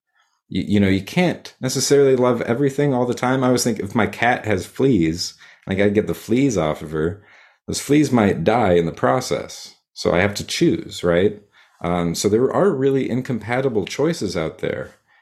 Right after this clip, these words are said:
Uh, I mean, just think of, uh, the question of vegetarianism. You know, so if we want harmony and oneness with nature, is it okay to eat nature? And she addresses it a little, but it's one of those things where you say, "Well, indigenous people will hunt, but they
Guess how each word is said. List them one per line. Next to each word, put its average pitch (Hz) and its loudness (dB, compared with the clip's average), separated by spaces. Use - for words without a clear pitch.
Uh, 90 0
I 117 2
mean, 120 4
just 107 2
think 107 2
of, 95 0
uh, 90 0
the 87 -4
question 90 -2
of 82 -6
vegetarianism. 98 -2
You 85 -2
know, 80 0
so 87 2
if - -2
we 101 4
want 110 2
harmony 107 2
and 90 0
oneness 104 0
with 80 -6
nature, 104 -2
is 87 -6
it 104 0
okay 120 -4
to - -8
eat 151 -4
nature? - -10
And - -8
she - -2
addresses 151 2
it 131 2
a 113 4
little, 113 4
but 107 4
it's 104 -2
one 139 2
of 135 2
those 120 -2
things 131 0
where 117 0
you 107 0
say, 104 2
"Well, 123 0
indigenous 110 0
people 101 2
will 92 0
hunt, 98 -2
but - -4
they 90 4